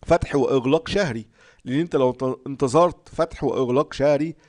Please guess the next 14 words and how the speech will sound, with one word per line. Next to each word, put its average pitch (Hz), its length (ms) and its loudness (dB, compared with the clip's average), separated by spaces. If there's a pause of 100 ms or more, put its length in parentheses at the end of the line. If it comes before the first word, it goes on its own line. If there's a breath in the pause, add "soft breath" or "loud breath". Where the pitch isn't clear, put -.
(280 soft breath)
ه-، 107 80 -10
ه-، 113 440 -6
يعني 117 460 -8
ه-، - 600 -14
هيفوتك 170 340 -4
كتير، - 560 -8 (200)
تمام؟ 156 320 2
فأنت 196 260 -4
بتعمل 190 300 -2
إيه؟ 147 240 -2 (320 soft breath)
بتيجي 185 220 -4
كده 165 240 -2
على 131 200 -6
الزمن، 175 520 -4